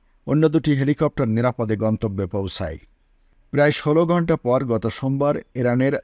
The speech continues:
আধা সরকারি বার্তা সংস্থা মেহর নিউজের খবরে বলা হয়, ইসলামী প্রজাতন্ত্র ইরানের প্রেসিডেন্ট ইব্রাহিম রাইসি দেশটির জনগণের জন্য তার দায়িত্ব পালন করার সময় একটি দুর্ঘটনার শিকার হয়েছেন।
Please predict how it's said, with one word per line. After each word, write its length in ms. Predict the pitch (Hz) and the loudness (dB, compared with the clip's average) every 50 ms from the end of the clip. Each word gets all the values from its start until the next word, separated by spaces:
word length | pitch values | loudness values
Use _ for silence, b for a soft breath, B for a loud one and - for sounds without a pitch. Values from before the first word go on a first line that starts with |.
| _ | _
আধা 240 | - 120 117 123 147 | -2 -2 0 0 -2
সরকারি 420 | 147 - 160 147 135 - 143 131 127 | -2 -2 -4 -6 -2 -2 0 0 0
বার্তা 360 | 113 98 104 104 101 - 120 | 0 0 0 -2 0 -2 -6
সংস্থা 500 | 107 - - 131 131 127 - - - 107 87 - - _ _ _ _ _ _ _ _ _ | -6 -4 -4 -4 -4 -4 -6 -6 -6 -6 -6 -6 -10 _ _ _ _ _ _ _ _ _
মেহর 320 | - 123 139 147 147 165 160 | 0 2 2 2 2 0 0
নিউজের 380 | 160 160 156 151 143 143 139 - | 2 0 0 0 2 0 -2 -2
খবরে 340 | - - 131 117 123 120 117 | 0 -4 -2 0 0 0 0
বলা 260 | 101 107 104 113 117 | -2 0 0 0 0
হয়, 240 | 120 127 98 85 90 - _ _ _ _ _ _ - | 0 -2 -4 -4 -6 -14 _ _ _ _ _ _ -8
ইসলামী 420 | 139 131 - 160 165 170 170 165 | -8 -8 -2 0 0 2 2 0
প্রজাতন্ত্র 600 | 160 - 139 123 120 131 127 - 123 113 113 107 123 139 151 | 0 0 -2 0 0 0 0 0 0 -2 0 0 0 0 2
ইরানের 360 | 127 113 110 110 110 110 107 98 | 2 0 0 2 0 0 -2 -4
প্রেসিডেন্ট 540 | - - 120 120 - - 143 143 143 139 - - - | -4 -4 -4 -4 -4 -4 -4 -4 -4 -4 -6 -6 -6
ইব্রাহিম 440 | 131 120 113 127 139 135 135 139 131 | -6 -2 0 -2 -2 0 -2 -2 -2
রাইসি 420 | 120 110 110 120 123 - - 113 85 - _ _ _ _ _ _ _ | 0 0 0 0 -2 -4 -6 -6 -6 -6 _ _ _ _ _ _ _
দেশটির 440 | - 95 131 131 - - 160 151 135 117 | -2 0 0 0 0 0 0 0 0 0
জনগণের 500 | 107 123 120 127 123 117 120 117 110 101 | 0 0 2 2 0 0 0 0 -2 -2
জন্য 240 | 95 110 113 113 120 131 | -2 -2 0 0 0 -2
তার 240 | - - - 107 107 101 | -2 -2 0 -2 0 0
দায়িত্ব 340 | 95 113 110 110 - _ - 110 92 - | -2 -2 -2 -2 -2 _ -6 -6 -4 0
পালন 240 | - 110 113 123 131 | 0 0 2 2 0
করার 280 | 127 - 120 110 107 92 | 0 0 0 0 0 -2
সময় 360 | - - - 120 104 92 87 - _ _ _ _ _ _ _ | -4 -4 -2 -2 -2 -2 -4 -8 _ _ _ _ _ _ _
একটি 240 | - 120 117 - 123 117 | -4 -4 0 0 -2 0
দুর্ঘটনার 640 | 107 123 131 139 131 123 135 127 139 127 120 113 101 | 2 2 2 2 0 -2 -2 0 0 0 0 0 -2
শিকার 340 | - - 113 - - 104 95 | -4 -8 -4 -2 -2 -2 -2
হয়েছেন। 420 | 92 101 101 92 87 - 101 90 | -2 -4 -4 -6 -6 -4 -6 -6